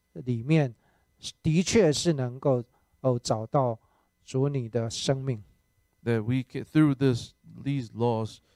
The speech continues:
Speaker 2: your words, that we can find your life.
Speaker 1: 不再只是自居。
Speaker 2: It's no longer the letters.
Speaker 1: 乃是主你圣灵在我们里面开启了我们。
Speaker 2: But the Holy Spirit in us enlighten us.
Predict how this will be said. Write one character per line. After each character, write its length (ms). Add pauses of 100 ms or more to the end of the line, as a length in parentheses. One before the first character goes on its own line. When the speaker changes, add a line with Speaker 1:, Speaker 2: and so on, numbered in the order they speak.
(120)
Speaker 2:
your 180
words, 520 (240)
that 140
we 220
can 260
find 440
your 200
life. 260 (320)
Speaker 1:
不 120
再 220
只 160
是 160
自 200
居。 320 (340)
Speaker 2:
It's 100
no 140
longer 360
the 120
letters. 540 (1300)
Speaker 1:
乃 160
是 200
主 240
你 140
圣 360
灵 200
在 160
我 40
们 240
里 180
面 300 (260)
开 220
启 200
了 120
我 160
们。 220 (500)
Speaker 2:
But 120
the 120
Holy 300
Spirit 500
in 200
us 440 (120)
enlighten 600
us. 200